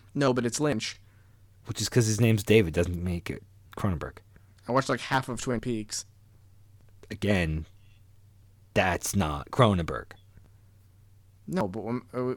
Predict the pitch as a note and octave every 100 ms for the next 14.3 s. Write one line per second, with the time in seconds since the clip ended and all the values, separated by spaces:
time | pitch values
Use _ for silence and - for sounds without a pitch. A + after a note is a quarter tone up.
0 | - B2+ A#2 C#3 C#3+ C#3 B2 A2+ G2+ -
1 | C3 B2+ A#2+ A2 - G#2+ G2 A2+ A#2+ A2
2 | A2 G#2 G#2+ G#2+ A#2 A2 G#2 G#2+ G#2+ G2+
3 | F#2 A2 A2+ G2 G2 G#2+ G2+ G2 F#2+ G#2+
4 | - G2 G2 G2 F#2+ - A#2 A#2 - A2+
5 | G#2 G2+ C#3+ G#2+ F#2+ F#2 G#2+ - - -
6 | - - - - - _ - _ _ _
7 | _ _ _ _ _ B2+ C#3+ C3+ C3 -
8 | C3+ C3 A2+ A#2+ C3 - C3 E3 F3+ C3+
9 | E3 D#3+ C3+ E3 G3 C#3 B2 A#2+ D3+ -
10 | - - - G#2+ A2+ G2 F2 F2+ E2 F#2
11 | - C3 C#3 - - - - - - -
12 | - - - B2 A2+ A2 A2+ G#2+ G#2 -
13 | A2 G#2+ G#2 G#2+ G#2+ A#2 G#2+ - G2+ F#2+
14 | G#2 G2+